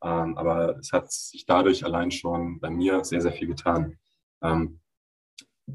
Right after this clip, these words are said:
kann, kann das jeder hier in der Runde bestätigen, der das schon angewandt hat?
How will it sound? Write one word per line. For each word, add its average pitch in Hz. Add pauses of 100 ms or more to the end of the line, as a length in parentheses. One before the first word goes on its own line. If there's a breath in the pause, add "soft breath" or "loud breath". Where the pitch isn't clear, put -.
(300)
kann, 98
kann 98
das -
jeder 113
hier 104
in 104
der 98
Runde 110
bestätigen, 131
der 123
das 117
schon 101
angewandt 113
hat? 139